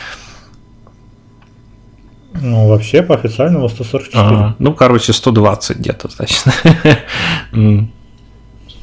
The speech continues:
Speaker 2: Включая младенцев и глубоких стариков, ну, не знаю, вряд ли, я думаю, что к ним приложимы какие-то такие вещи.
Speaker 1: Ну, у младенца очень много лет на покаяние.
Speaker 2: Да, у него вся жизнь впереди.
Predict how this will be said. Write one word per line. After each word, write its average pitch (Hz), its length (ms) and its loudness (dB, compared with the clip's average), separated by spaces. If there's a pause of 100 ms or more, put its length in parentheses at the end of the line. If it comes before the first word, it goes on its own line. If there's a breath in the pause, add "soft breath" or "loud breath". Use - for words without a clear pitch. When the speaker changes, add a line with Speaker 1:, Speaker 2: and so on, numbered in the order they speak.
(1800 loud breath)
Speaker 2:
Включая 113 520 4
младенцев 107 640 2
и 110 40 -2
глубоких 107 500 2
стариков, 147 600 0
ну, 113 280 4
не 107 120 4
знаю, 104 380 -4
вряд 104 380 -2
ли, - 160 -4
я 101 120 -4
думаю, 107 360 -4
что - 260 -12
к - 140 -18
ним 104 180 -4
приложимы 107 540 -2
какие-то - 440 -12
такие 110 400 -4
вещи. 113 440 -8 (3000 loud breath)
Speaker 1:
Ну, 113 140 0
у 110 40 4
младенца 120 520 2
очень 156 240 2
много 143 320 4
лет 127 200 2
на 131 80 -2
покаяние. 131 580 2
Speaker 2:
Да, 151 240 8
у 127 40 6
него 113 220 4
вся 127 200 2
жизнь 110 220 0
впереди. - 440 -8